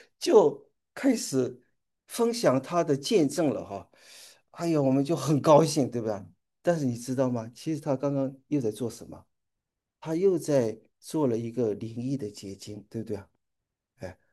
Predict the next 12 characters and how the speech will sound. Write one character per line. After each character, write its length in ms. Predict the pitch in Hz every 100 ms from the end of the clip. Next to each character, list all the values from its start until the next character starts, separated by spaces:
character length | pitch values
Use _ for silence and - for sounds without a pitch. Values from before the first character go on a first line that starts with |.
| _ -
他 180 | 190
又 220 | 202 247 220
把 240 | 123 107
这 260 | - 175 143
段 180 | 123
经 220 | 120 156 151
文， 300 | 107 104 -
把 120 | - 110
它 80 |
怎 160 | 120 113
么 60 | 107
样？ 260 | 104 101